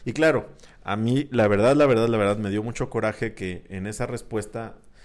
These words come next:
que tú bien citabas, después se derivó a otra vez Carlos Loret y veinte minutos a hablar de Carlos Loret y su casa y los departamentos y su ingreso. Y...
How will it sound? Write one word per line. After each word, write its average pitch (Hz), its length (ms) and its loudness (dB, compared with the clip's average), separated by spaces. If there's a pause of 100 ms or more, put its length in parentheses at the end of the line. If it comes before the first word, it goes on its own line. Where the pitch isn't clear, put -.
(280)
que 104 100 -8
tú 104 200 -8
bien 110 200 -4
citabas, 110 640 -4 (280)
después 113 340 -4
se 139 60 0
derivó 113 500 0
a 117 260 0
otra 113 300 -6
vez 113 220 -6
Carlos 107 320 -8
Loret 101 420 -4
y 92 80 -10
veinte 98 340 -8
minutos 101 340 -8
a 95 40 -6
hablar 92 220 -4
de 95 80 -8
Carlos 95 240 -8
Loret 87 400 -10
y 87 40 -16
su - 180 -12
casa 90 420 -8
y 82 40 -12
los 80 220 -16
departamentos 85 880 -14
y - 20 -16
su 87 120 -14
ingreso. 85 480 -10
Y... 80 120 -12